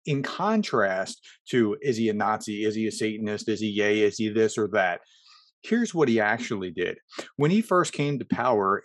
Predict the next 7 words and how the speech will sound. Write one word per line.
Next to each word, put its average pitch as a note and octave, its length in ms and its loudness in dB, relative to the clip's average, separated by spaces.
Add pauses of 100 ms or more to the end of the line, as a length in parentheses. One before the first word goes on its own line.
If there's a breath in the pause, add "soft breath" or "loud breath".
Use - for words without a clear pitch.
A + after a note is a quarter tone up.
his - 160 -6 (140)
first F3 300 0
speech C3+ 440 -2
before A#2 540 2
the A2+ 160 -2
Ukrainian A2 720 0
parliament, G#2 560 -2